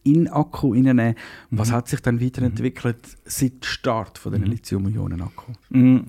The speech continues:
Speaker 2: vor allem die Materialien, die verwendet werden für,
Speaker 1: Mhm.
Speaker 2: für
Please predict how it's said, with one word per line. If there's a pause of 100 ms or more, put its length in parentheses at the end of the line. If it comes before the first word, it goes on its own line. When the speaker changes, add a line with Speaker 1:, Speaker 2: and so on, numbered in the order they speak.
Speaker 2:
vor
allem
die
Materialien,
die
verwendet
werden
für,
Speaker 1:
Mhm.
Speaker 2:
für